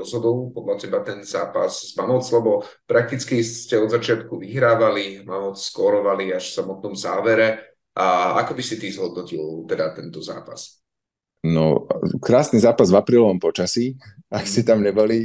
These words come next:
Speaker 2: začalo celá príprava ihriska, nádherné slnečné počasie, však, e, skoro polovica júna. Začal zápas a ten taký silný lejak, ktorý sa spustil, tak v tom sme snáď hrali zápas iba pred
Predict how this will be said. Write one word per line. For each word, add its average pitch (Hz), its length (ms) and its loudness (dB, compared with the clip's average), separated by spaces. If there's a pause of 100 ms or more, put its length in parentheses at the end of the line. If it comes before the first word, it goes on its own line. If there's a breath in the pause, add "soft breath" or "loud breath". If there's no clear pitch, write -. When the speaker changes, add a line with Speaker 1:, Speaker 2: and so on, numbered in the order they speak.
(140)
Speaker 2:
začalo 101 840 -2
celá 131 240 0
príprava 107 400 -2
ihriska, 101 560 -4
nádherné 98 560 -4
slnečné 98 480 -4
počasie, 95 420 -2
však, 76 320 -4
e, 87 80 0 (140)
skoro 92 240 -2
polovica 95 400 0
júna. 90 320 -2 (400)
Začal 104 400 2
zápas 104 500 0
a - 80 -8
ten 98 320 -4 (640)
taký 135 320 0
silný 113 320 0
lejak, 104 320 0
ktorý 98 240 -4
sa 104 160 -4
spustil, 101 560 0
tak 90 160 -6
v - 80 -20
tom 101 140 0
sme 101 180 -4
snáď 98 400 0
hrali 92 320 2
zápas 92 480 0
iba 90 240 0
pred 87 320 -2